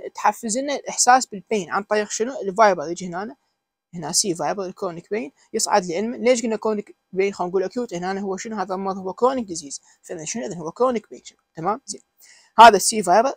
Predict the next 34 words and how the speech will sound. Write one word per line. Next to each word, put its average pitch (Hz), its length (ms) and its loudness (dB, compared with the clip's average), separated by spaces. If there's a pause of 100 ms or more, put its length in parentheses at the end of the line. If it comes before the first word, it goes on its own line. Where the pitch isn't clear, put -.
يصعد 202 320 -4
لنا 190 160 -2
للكورتكس 214 560 -4
وراح 214 180 0
يعطينا 214 300 -6
الإحساس 247 360 -2
بالبين. - 320 -18 (1000)
هذا 339 260 6
شنو 370 340 0
سالفته؟ 240 600 2
هذا 311 160 0
هنا 302 180 -2
أنا، 339 200 -4
أنا 254 120 -2
صحيح 277 380 -6
قلت 240 200 -2
هو 226 120 0
كرونيك 214 360 -2
ديزيز، 180 400 -8
يعني 202 320 -8
ما 311 200 0
له 262 140 -2
كيور، 220 360 -4
يعني 202 220 -4
ما 262 140 -2
له 277 80 -6
علاج 214 300 0
نهائي، 190 280 -2
بس 220 140 -2
شنو 262 160 -6
أقدر 254 220 -2
أعطيه - 300 -2
مهدئات 214 680 2 (300)
مخف-، 208 380 -6